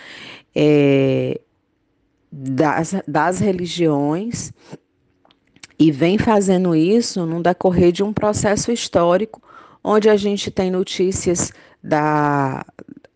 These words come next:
das suas, é, da, da presença dessa manifestação no Estado, pelo menos a partir do final do século dezenove.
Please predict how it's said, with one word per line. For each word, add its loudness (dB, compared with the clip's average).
das -4
suas, 2
é, 0
da, -2
da 0
presença -2
dessa -4
manifestação -6
no -4
Estado, -2
pelo 2
menos -4
a -2
partir -6
do -4
final 0
do -2
século 0
dezenove. 0